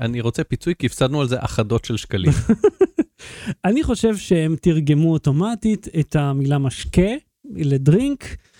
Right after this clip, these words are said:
Speaker 2: ו-which drink should you choose, זה כאילו, אתה יודע, זה מתרגם את עצמו
Speaker 1: מהמם.
Speaker 2: אוטומטית די בקלות, ואז אולי בראש של התרגום האוטומטי אמרו, "אוקיי, אז, אז זה, זה בטח, אה, משקה." אבל
Speaker 1: ו-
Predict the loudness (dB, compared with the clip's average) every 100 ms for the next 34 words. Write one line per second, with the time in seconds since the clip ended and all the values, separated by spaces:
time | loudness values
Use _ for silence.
0 | _ -6 0 0 2 0 -2 -2 0 0
1 | 0 -2 -2 -4 -2 -2 0 -2 -6 -8
2 | -4 -2 0 0 -2 -4 -2 0 -2 -4
3 | -4 -2 0 0 0 0 0 0 -2 -2
4 | 0 0 0 -2 -2 0 -2 0 0 2
5 | -2 -6 _ _ _ -2 -2 0 0 0
6 | 0 0 0 0 -2 -4 -12 -16 -2 0
7 | 2 2 2 2 0 -2 -2 -2 -2 -2
8 | -4 -6 -10 -6 -8 -8 -8 -2 -2 0
9 | -2 -2 -4 -8 _ -20 -8 -2 0 0
10 | 0 0 0 2 0 0 -2 0 -2 -2
11 | -2 0 2 0 -4